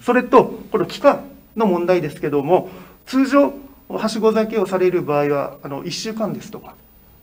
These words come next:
二週間ですとかの、もっと短い期間で行われてるんですけど、今回、うちからお願いいたしまして、二十六日間と、約一ヶ月間、あの、年末、あ、年始過ぎまして、閑散期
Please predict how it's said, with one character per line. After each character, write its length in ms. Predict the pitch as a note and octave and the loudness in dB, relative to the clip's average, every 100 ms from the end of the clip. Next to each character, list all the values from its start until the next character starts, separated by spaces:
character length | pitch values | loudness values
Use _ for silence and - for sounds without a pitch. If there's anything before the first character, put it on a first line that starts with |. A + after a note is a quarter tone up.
| - | -6
二 120 | F#3+ | -4
週 120 | G#3 | -4
間 200 | G#3 G#3 | -4 -4
で 100 | - | -4
す 80 | - | -8
と 80 | - | -14
か 160 | - - - - | -14 -18 -20 -16
の、 280 | G#3+ A#3 - - - - - - A3 | -2 -2 -2 -8 -16 -16 -18 -10 -4
も 100 | C4+ | -2
っ 20 | |
と 100 | G#3 | -2
短 280 | F3 - A3+ | -4 -4 -6
い 60 | |
期 100 | F3+ | -8
間 180 | D#3 C3 | -10 -10
で 80 | A2 - - | -12 -16 -12
行 100 | D3+ | -6
わ 180 | D3 C#3+ | -2 0
れ 100 | C#3+ | -2
て 120 | D3+ | -4
る 80 | C#3 | -6
ん 60 | C3 | -4
で 80 | |
す 80 | A#2+ | -6
け 60 | C#3 | -4
ど、 180 | C#3 C#3 - - - | -6 -6 -14 -20 -2
今 200 | G#3+ A3 | 0 4
回、 200 | A3 E3+ | 4 4
う 360 | - - - | 0 -8 -12
ち 100 | F#3+ | -4
か 80 | G#3+ | 2
ら 540 | G3+ F#3 F3 F#3+ E3+ | 6 6 4 -2 -2
お 100 | D#3+ | 0
願 220 | E3 E3 E3+ | 2 2 2
い 40 | |
い 20 | |
た 140 | E3+ E3+ | 2 0
し 100 | F3 | 0
ま 140 | E3+ | -4
し 120 | - | -4
て、 280 | - B3+ - - - - | 2 2 2 -6 -12 -2
二 140 | G3 | 0
十 160 | G#3+ D3+ | 2 0
六 220 | C3 E3 | -2 -4
日 200 | E3+ - | -6 -6
間 180 | E3+ E3 | -8 -8
と、 100 | - - | -14 -8
約 200 | A#3 F#3+ | -4 -4
一 100 | D3+ | -4
ヶ 120 | F3+ | -4
月 220 | D#3+ D#3 | -4 -6
間、 200 | - D3 - - _ _ _ - | -6 -6 -8 -20 _ _ _ -6
あ 80 | |
の、 340 | D3+ B2+ - - - _ _ _ _ | -4 -4 -8 -14 -20 _ _ _ _
年 220 | F#3+ F#3+ F#3 | -4 0 2
末、 200 | F#3+ F#3+ | 2 2
あ、 120 | F#3 | 2
年 220 | D3+ F3+ | 4 4
始 160 | F3 F#3+ | 2 -2
過 100 | F#3+ | -2
ぎ 120 | E3 | -2
ま 140 | F3 D#3+ | -2 -2
し 60 | |
て、 160 | - D3+ - | -4 -4 0
閑 180 | F3 F3 | 0 2
散 260 | F#3 E3 | 0 -2
期 180 | - B2+ | -6 -10